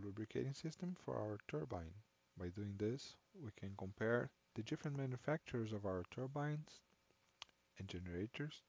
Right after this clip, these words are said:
and we can know which one has had the best performance. In this view, we can compare the same variable in different generation units. For example, we can compare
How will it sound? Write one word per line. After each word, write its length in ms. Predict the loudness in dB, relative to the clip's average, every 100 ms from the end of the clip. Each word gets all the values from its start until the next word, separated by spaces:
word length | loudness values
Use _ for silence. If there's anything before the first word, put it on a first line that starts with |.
| -20 -20 -20 -20 _ _ _ _ _ -2
and 100 | 2
we 120 | 4
can 260 | 4 2 4
know 360 | 4 4 2 -2 -14 _ _ _ _ _ _ _ _ -4
which 280 | -2 0 0
one 240 | 0 0 0
has 140 | 0
had 200 | 0 0
the 80 | 0
best 300 | 0 0 0
performance. 720 | -6 -6 -6 -6 -6 -6 -8 -10 -18 -20 _ -16 -14 -18 -20 -20 -20 -20 _ _
In 100 | -2 4
this 240 | 6 6
view, 320 | 4 4 2 -4 _ _ -20 -20 -20 -14 -2
we 80 | 0
can 200 | 0 0
compare 580 | -2 2 6 8 8 4 -6 -8
the 60 |
same 340 | -4 0 0 2
variable 540 | 2 4 4 2 0 -2 -10 _ _ _ _ _
in 140 | -2 0
different 540 | 0 0 -2 -2 -4
generation 540 | -4 0 2 2 0
units. 320 | 0 0 0 -2
For 140 | -4
example, 380 | -2 -2 -2 -2
we 80 | -4
can 160 | -6 -4
compare 420 | -2 2 2